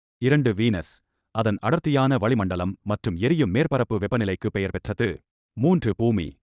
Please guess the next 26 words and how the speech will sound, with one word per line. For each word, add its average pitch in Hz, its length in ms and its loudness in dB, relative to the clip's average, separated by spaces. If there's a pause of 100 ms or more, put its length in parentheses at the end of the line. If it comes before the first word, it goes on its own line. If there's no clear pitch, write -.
(280)
நமது 127 380 2
சொந்த 156 240 2
கிரகம், 90 320 -4 (320)
உயிர்களை 147 380 2 (140)
ஆதரிக்கிறது 101 460 0 (260)
மற்றும் 104 300 -2
பல்வேறு 123 380 2
வகையான 101 400 0
சூழல்களை 104 400 -2
கொண்டுள்ளது. 95 400 0 (680)
நான்கு. 143 460 2
செவ்வாய். 92 400 -2 (440)
கடந்த 110 260 2 (140)
கால 127 320 2
அல்லது 104 320 -2
தற்போதைய 165 480 2
வாழ்க்கைக்கு 98 500 -2
சாத்தியமுள்ள 113 480 0 (140)
மெல்லிய 107 420 0
வளிமண்டலத்தை 110 600 0
கொண்ட 90 300 -2
ஒரு 110 140 0
பாறை 92 320 -2
கிரகம். 95 320 -2 (400)
ஐந்து. 131 420 2
வியாழன். 92 420 -2